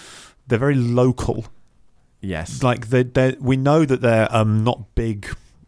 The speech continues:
Speaker 1: migrators.
Speaker 2: Yeah.
Speaker 1: They're not, you know, it's like if you, once you, once you got comfortable with a toad,
Speaker 2: It's homely.
Speaker 1: the toad is, you know, it's gonna
Speaker 2: Put down your roots.
Speaker 1: Exactly. Under
Speaker 2: Yeah.
Speaker 1: your little log,
Speaker 2: Yeah.
Speaker 1: you're all happy.
Speaker 2: Yeah. And then,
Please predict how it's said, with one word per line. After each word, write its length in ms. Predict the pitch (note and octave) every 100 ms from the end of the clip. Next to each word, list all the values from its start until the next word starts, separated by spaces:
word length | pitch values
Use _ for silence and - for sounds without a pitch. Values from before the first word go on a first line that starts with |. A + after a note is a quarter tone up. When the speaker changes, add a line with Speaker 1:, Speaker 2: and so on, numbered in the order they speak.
| _
Speaker 1:
migrators. 920 | G#2+ G2 G#2+ A#2 G#2+ G#2 - G#2+ A#2+ D#2
Speaker 2:
Yeah. 60 |
Speaker 1:
They're 140 | A#2 A2
not, 280 | B2 A#2 - -
you 220 | - D3
know, 180 | C3+ A2+
it's 220 | B2 -
like 180 | B2+ -
if 160 | B2+ D#3+
you, 120 | D#3
once 280 | F3 F#3 -
you, 180 | F#3+ -
once 300 | C#3+ F3+ F3
you 80 | F#3+
got 180 | F3 -
comfortable 540 | - D3 - B2 B2+
with 140 | A#2 G#2
a 40 |
toad, 420 | - A2+ F2 D2
Speaker 2:
It's 100 | F#2
homely. 420 | D3 C3+ B2+ F#2
Speaker 1:
the 60 | D3
toad 360 | - B2 C3+ B2+
is, 220 | A2 A#2
you 140 | B2
know, 100 | A2+
it's 120 | F#2+ -
gonna 240 | A#2 A2+
Speaker 2:
Put 160 | A2+ D3+
down 180 | B2 A#2
your 100 | G#2
roots. 300 | G#2 - -
Speaker 1:
Exactly. 640 | B2 A#2 B2+ - A2+ G2
Under 240 | A#2 B2+
Speaker 2:
Yeah. 40 | B2
Speaker 1:
your 80 | A#2
little 200 | A#2 A#2
log, 400 | G#2+ G#2 F#2+ - -
Speaker 2:
Yeah. 140 | E2
Speaker 1:
you're 140 | G#2+ G#2
all 140 | G#2+
happy. 460 | F#2+ F#2 - F2 F2
Speaker 2:
Yeah. 160 | D#2 C2 - - - - - _ -
And 220 | C#3 C#3+
then, 260 | C3 A#2+